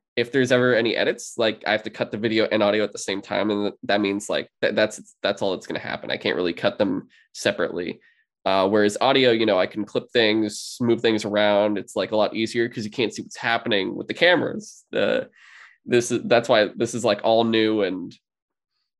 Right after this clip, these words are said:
gonna be very interesting, but also with just the two of us and maybe sometimes a guest every now and again, it's a lot more controlled to do inside talk. Whereas, you know, like, up to it, down to it, and cut a steal,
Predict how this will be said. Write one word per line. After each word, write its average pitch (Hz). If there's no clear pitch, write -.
gonna 127
be 127
very 120
interesting, -
but 127
also 117
with 117
just -
the -
two 151
of 160
us 180
and 127
maybe 113
sometimes 110
a 107
guest -
every 110
now 98
and 101
again, 104
it's 127
a 135
lot 110
more 110
controlled 104
to 117
do 117
inside 123
talk. 139
Whereas, 107
you 117
know, 92
like, -
up 101
to 120
it, 92
down 92
to 95
it, -
and 82
cut -
a -
steal, 98